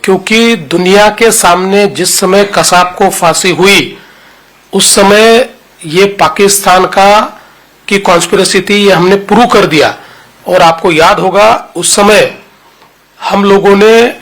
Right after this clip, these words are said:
डेविड हेडली का बयान ये एक प्रकार से ऑनलाइन दर्ज कराया और <clears throat> उसके कारण उस समय भारत सरकार ने हमको मदद की और हम लोग उसको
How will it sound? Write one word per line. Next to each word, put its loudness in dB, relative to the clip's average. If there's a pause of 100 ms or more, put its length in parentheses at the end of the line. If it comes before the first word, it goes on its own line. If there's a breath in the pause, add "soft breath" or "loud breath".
डेविड 0
हेडली 0
का -2 (640)
बयान 0 (600)
ये -2 (1300)
एक -4
प्रकार 0
से -2
ऑनलाइन 2
दर्ज 0
कराया 0 (800 loud breath)
और 0 (200)
<clears throat> -2
उसके 0
कारण 2 (420 loud breath)
उस -8
समय 0
भारत 0
सरकार 0
ने 2
हमको 0
मदद 0
की -2 (500 loud breath)
और 4
हम 0
लोग 0
उसको 0